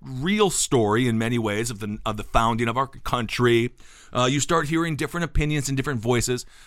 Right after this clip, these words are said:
Oftentimes, you might take your teacher's word for it far too much, because I can tell you a lot of college <laughs> professors are really stupid. Um,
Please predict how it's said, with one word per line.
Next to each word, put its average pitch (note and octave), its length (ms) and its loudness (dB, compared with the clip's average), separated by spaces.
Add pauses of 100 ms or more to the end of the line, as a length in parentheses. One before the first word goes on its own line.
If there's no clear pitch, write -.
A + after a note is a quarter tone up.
(120)
Oftentimes, C#3 640 0
you C3 60 -2
might C#3 200 -2
take C#3+ 260 -2
your C#3 80 -2
teacher's C#3 540 -4
word C#3 340 2
for C3 240 2
it B2 100 -4
far C3 220 -2
too C3 160 -2
much, A#2+ 280 -2
because A2 300 -4
I A#2 80 -4
can A#2+ 160 -4
tell B2 200 2
you A2 120 -2
a G#2 40 -4
lot A#2 240 -2
of C3+ 60 -2
college A#2 340 -2
<laughs> - 0 -
professors A2+ 500 -4
are G2+ 80 -6
really G2 240 -8
stupid. - 420 -8 (560)
Um, B2+ 500 4